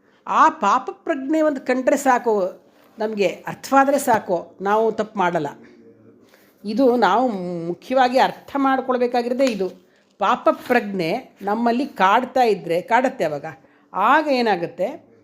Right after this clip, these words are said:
ನಾವು, ಆ, ಮಾಡೋಲ್ಲ, ತಪ್ಪು ಮಾಡಲ್ಲ. ಇಲ್ಲ ಅಂದರೆ ನಾವು ಮಾಡೋದು ಬರೀ ಹೀಗೆ ಇಂಥದ್ದೇ ನಾವು ಮಾಡೋದು. ಅವ್ರಿಗೆ ಕಾಣಿಸ್ಬಾರ್ದು, ಇವ್ರಿಗೆ ಗೊತ್ತಾಗಬಾರ್ದು ಅಂತ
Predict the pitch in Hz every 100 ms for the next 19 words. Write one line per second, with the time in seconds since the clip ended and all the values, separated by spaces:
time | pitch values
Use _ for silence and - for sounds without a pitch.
0 | - 262 262 277 339 214 247 262 _ _
1 | - 320 294 262 233 202 185 233 233 220
2 | 190 165 156 - _ _ 277 320 294 185
3 | 160 170 190 185 _ - 190 185 170 165
4 | 156 240 254 - _ _ 170 180 170 185
5 | 185 190 285 269 269 269 277 240 214 190
6 | 175 180 175 196 196 214 226 - 240 233
7 | 240 202 185 185 185 233 220 214 214 214